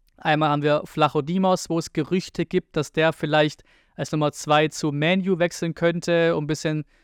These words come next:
äh, zu konkurrieren mit Onana, den sie geholt haben. Ähm, und dann eben auch, äh, Nicolas Gonzalez, äh, der vielleicht wechselt. Äh, wir machen zuerst, ähm, Flachodimos, ähm, weil der auch bei uns ausgebildet wurde.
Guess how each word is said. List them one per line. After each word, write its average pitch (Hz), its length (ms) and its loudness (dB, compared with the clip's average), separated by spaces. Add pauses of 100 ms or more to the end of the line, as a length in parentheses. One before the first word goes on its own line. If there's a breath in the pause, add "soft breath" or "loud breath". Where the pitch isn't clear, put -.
(120)
äh, 151 220 0
zu 160 240 -6
konkurrieren 156 720 -2
mit 147 200 -2
Onana, 160 420 2
den 175 120 0
sie 160 120 -6
geholt 156 360 0
haben. 147 300 2 (320 soft breath)
Ähm, 143 340 0
und 165 180 -2
dann 151 80 -2
eben 151 240 -2
auch, 147 360 0
äh, 143 260 -2
Nicolas 143 440 -4
Gonzalez, 185 760 2 (260)
äh, 156 180 2
der 156 140 2
vielleicht 156 600 0
wechselt. 175 520 -2
Äh, 143 240 -2
wir 143 80 -4
machen 147 300 -2
zuerst, 147 520 -2
ähm, 143 520 -2
Flachodimos, 160 880 0 (320 soft breath)
ähm, 139 500 0
weil 131 120 0
der 135 220 2
auch 143 140 -2
bei 151 100 -2
uns 143 140 -2
ausgebildet 156 500 -2
wurde. 147 360 0